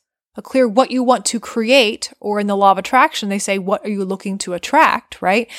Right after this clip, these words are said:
Until you have a clear focus that's consistent, it'll be less likely for your brain to consistently pick out those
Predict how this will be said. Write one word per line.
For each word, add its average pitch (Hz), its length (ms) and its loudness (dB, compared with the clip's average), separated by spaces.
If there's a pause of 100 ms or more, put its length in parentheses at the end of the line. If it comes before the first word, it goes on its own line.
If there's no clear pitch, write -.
(240)
Until 302 180 -2
you 339 80 2
have 285 100 2
a 233 40 0
clear 262 320 0
focus 247 420 0
that's - 220 -8
consistent, 220 920 -2 (340)
it'll 247 240 6
be 247 140 0
less 254 360 4
likely 240 320 0
for 233 140 -6
your 220 180 -2
brain 202 540 -2
to - 200 -4
consistently 202 560 -4
pick 208 280 -10
out 196 320 0
those 190 480 -4